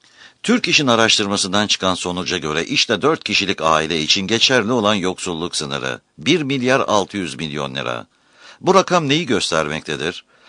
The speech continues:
Maaşı ya da aylık kazancı bir milyar altı yüz milyon liranın altında olan ailelerin yoksullar sınıfını oluşturduğunu göstermektedir. Yoksulluk sınıfı ne demektir? Maddi durumları her açıdan sağlıklı bir yaşam sürmelerine olanak tanımayan,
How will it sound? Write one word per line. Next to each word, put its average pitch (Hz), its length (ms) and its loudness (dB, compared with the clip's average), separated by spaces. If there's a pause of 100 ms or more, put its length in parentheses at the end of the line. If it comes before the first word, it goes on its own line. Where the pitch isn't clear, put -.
(180)
Maaşı 135 460 4
ya 101 220 0
da 87 100 4
aylık 82 340 0
kazancı 80 560 -4
bir 160 140 -2
milyar 80 360 -4
altı 87 360 -2
yüz 90 180 -4
milyon 85 380 -6
liranın 78 300 -4
altında 80 460 -2
olan 76 360 0
ailelerin 76 680 -2 (260)
yoksullar 139 640 0
sınıfını 104 480 -4
oluşturduğunu 95 720 -4
göstermektedir. 76 1000 -4 (680)
Yoksulluk 95 520 -4
sınıfı 113 300 -2
ne 151 100 2
demektir? 95 540 0 (500)
Maddi 180 420 0
durumları 85 380 -2
her 143 140 -2
açıdan 80 400 -2
sağlıklı 87 500 0
bir 104 80 -2
yaşam 92 420 -2
sürmelerine 80 560 -2
olanak 80 420 0
tanımayan, 78 600 -2